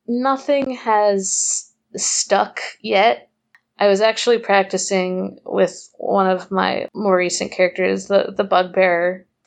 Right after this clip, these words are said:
I gave her a southern accent, and it was really bad, but it was really fun. So I think, like,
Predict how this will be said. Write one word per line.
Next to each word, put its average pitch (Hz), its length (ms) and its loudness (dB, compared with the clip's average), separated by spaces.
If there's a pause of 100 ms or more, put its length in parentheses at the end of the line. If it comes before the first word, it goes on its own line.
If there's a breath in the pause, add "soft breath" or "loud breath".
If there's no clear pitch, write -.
(120)
I 190 80 2
gave 185 320 2
her 220 120 2
a 185 120 4
southern 185 440 0
accent, 170 680 0 (600 loud breath)
and 220 200 0
it 208 80 0
was 247 240 -2
really 320 320 0
bad, 190 500 0
but 196 100 0
it - 60 0
was 220 160 -2
really 247 320 0
fun. 180 640 -2
So 190 640 0
I 196 200 0
think, 233 320 -2
like, 208 360 -2